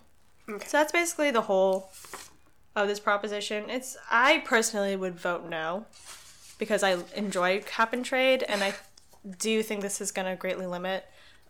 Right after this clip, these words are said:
Speaker 2: the ability for it to be more left le-, leaning. So it's, it's a po-, it's a, it's a very much a party-based vote. If you're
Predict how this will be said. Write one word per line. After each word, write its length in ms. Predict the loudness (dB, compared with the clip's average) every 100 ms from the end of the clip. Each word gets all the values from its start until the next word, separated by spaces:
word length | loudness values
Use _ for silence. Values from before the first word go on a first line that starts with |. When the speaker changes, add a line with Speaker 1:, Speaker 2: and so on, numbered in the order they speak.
| -6
Speaker 2:
the 300 | -2 0 2
ability 760 | 0 0 2 4 2 0 -2 -4
for 680 | -8 -4 -2 0 -2 -4 -6 -10 -20 -20 -20 -20 -4
it 140 | -2 -2
to 60 |
be 80 | -2
more 180 | 0 2
left 240 | 0 -2
le-, 160 | -4 -8 -6
leaning. 420 | -4 -4 -6 -10 -14 -2
So 160 | 6 6
it's, 140 | 8
it's 180 | 6 6
a 60 |
po-, 260 | 2 4 6
it's 140 | 6 6
a, 180 | 6
it's 120 | 6 4
a 80 |
very 280 | 6 8 8
much 200 | 6 4
a 120 | 2 0 -20 -20 -20 -16 -4 6 8
party-based 1000 | 8 4 0 -2 -4 -2 2 2 0 -2
vote. 340 | -2 -2 -2 -12 -20 -20 -20 -10 -2
If 120 | 4
you're 540 | 6 8 8 6 2